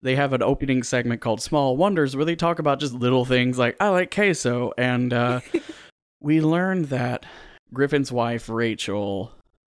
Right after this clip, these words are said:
Speaker 1: likes to just take his glasses off and clean them for him when she sees there's a smudge on it.
Speaker 2: Zach does this for me.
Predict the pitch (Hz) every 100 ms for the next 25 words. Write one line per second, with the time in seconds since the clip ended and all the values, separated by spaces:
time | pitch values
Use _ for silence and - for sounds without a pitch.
0 | - 117 120 107 - 131 120 117 - -
1 | 131 127 123 117 113 110 110 - 131 135
2 | 135 135 - 113 - - 135 147 156 170
3 | 180 196 220 226 247 247 180 147 135 131
4 | 139 139 135 120 104 - 127 131 147 156
5 | 165 180 - - - - 370 349 - 349
6 | 349 311 392 - 349 311 320 262